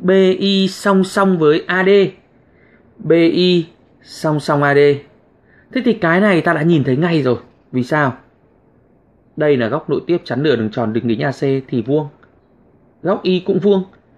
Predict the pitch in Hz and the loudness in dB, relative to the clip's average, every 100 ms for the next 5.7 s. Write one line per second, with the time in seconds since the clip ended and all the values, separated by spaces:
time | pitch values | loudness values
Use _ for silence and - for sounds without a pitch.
0 | _ - 226 226 220 180 160 131 98 - | _ -4 0 2 4 2 0 -2 -4 -12
1 | _ 175 165 147 143 175 202 208 156 143 | _ 0 2 0 0 0 0 0 0 0
2 | 131 135 101 - _ _ - 139 117 139 | 0 -2 -4 -12 _ _ -4 -2 -2 -2
3 | 123 139 120 120 135 - - _ _ _ | -2 -2 -2 -2 -2 -6 -20 _ _ _
4 | _ - 127 147 123 _ _ _ _ 131 | _ -4 -2 -2 -4 _ _ _ _ -8
5 | 131 - - 120 - 113 | -8 -8 -10 -8 -4 -4